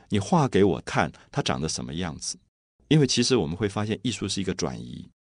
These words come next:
当他在画的时候，其实没有爱恨，他必须要重新回忆他到底是什么样子，他的眉毛，他的眼睛，这个时候是一个客观的观察。我发现好几次经过这样的过程以后，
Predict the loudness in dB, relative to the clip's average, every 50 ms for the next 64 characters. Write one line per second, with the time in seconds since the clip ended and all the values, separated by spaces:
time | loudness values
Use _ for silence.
0 | _ _ 0 2 2 4 2 2 0 -2 0 0 0 0 0 0 0 0 0 0
1 | -2 -2 -4 -6 -12 -20 -20 _ _ _ _ _ -4 0 0 2 4 4 4 4
2 | 2 0 0 -2 -2 -2 -4 -6 -6 -6 -8 -8 _ _ _ _ _ _ _ _
3 | _ _ _ 0 2 2 2 0 0 2 2 2 2 2 0 -2 0 2 2 2
4 | 2 4 4 4 4 2 0 -2 -2 -4 -2 0 0 0 0 0 0 -2 -2 -2
5 | -4 -4 -4 -4 -4 -4 -4 -2 -4 -4 -6 -6 -10 -10 -12 _ _ -20 -20 -20
6 | _ _ -4 0 0 2 2 4 4 2 2 2 2 0 -2 -2 -2 -2 0 2
7 | 2 2 0 -2 -4 -4 -4 -4 -4 -6 -8 -14 -6 0 2 2 4 4 4 2
8 | 2 0 0 0 -2 0 0 0 0 0 0 -2 -2 -2 -4 -4 -4 -4 -4 -6
9 | -8 -12 -16 -18 -20 _ _ -20 -20 _ _ _ _ 0 4 6 8 8 8 6
10 | 4 2 2 4 4 4 2 0 0 0 0 0 0 0 -2 0 2 2 2 4
11 | 4 2 2 6 8 8 8 8 8 4 4 6 6 6 6 4 2 0 0 0
12 | -2 -2 -2 0 0 0